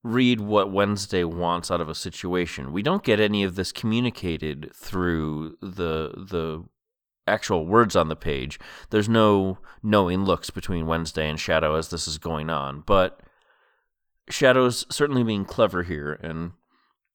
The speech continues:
and I think it just goes to show that if we, if we underestimate him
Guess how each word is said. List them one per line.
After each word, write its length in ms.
and 180
I 100
think 720
it 200
just 260
goes 280
to 80
show 220
that 200
if 260
we, 560
if 240
we 380
underestimate 680
him 480